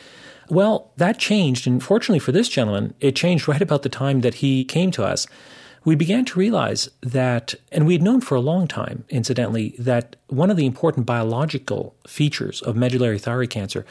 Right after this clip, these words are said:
both the hereditary and the sporadic type, are ret mutations, R E T. ret is a receptor tyrosine kinase, and it's constitutively activated in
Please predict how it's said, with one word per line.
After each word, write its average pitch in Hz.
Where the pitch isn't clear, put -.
both 139
the 127
hereditary 135
and 110
the 110
sporadic 117
type, -
are 123
ret 135
mutations, 120
R 127
E 117
T. 104
ret 165
is 165
a 117
receptor 127
tyrosine 120
kinase, 123
and 117
it's 113
constitutively 139
activated 113
in 120